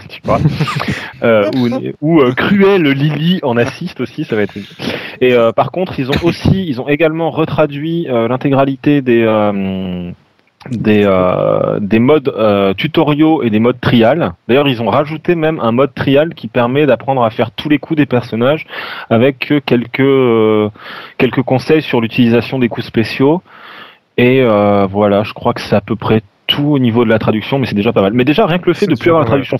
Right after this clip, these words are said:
Speaker 1: française des mots, c'est déjà vachement bien. Ah oui, et donc ils ont enlevé les mélanges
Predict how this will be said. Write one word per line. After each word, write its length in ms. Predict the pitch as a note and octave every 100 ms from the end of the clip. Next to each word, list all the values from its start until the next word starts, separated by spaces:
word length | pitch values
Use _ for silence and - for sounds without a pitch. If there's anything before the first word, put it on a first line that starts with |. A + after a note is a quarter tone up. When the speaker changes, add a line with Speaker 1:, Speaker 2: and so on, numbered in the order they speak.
| E3+
Speaker 1:
française 320 | D3+ - F3
des 140 | C#3 C#3
mots, 240 | D#3+ G3+
c'est 140 | - F#2+
déjà 180 | F#2
vachement 580 | - C3+ D#3 - D#3+ C#3
bien. 180 | A2+ G#2 - - -
Ah 80 |
oui, 120 | C3+ C3+
et 100 | B2
donc 180 | E3 -
ils 180 | C#3 C#3
ont 80 | D3
enlevé 340 | A#2 B2 E3
les 320 | A2 B2 A#2
mélanges 600 | A2+ A2+ A2 C3 G#2 G2+